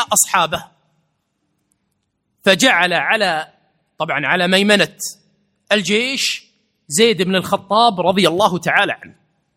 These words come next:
زيد بن الخطاب أخو عمر بن الخطاب، طبعًا أخوه من أبوه،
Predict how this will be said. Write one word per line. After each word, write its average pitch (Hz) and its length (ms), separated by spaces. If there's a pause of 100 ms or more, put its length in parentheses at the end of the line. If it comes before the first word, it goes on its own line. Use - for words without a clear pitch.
(280)
زيد 165 220
بن 180 80
الخطاب 226 560 (160)
أخو 214 480 (540)
عمر 220 480 (160)
بن 208 120
الخطاب، 156 380
طبعًا 170 300
أخوه 214 260
من 202 160
أبوه، 202 300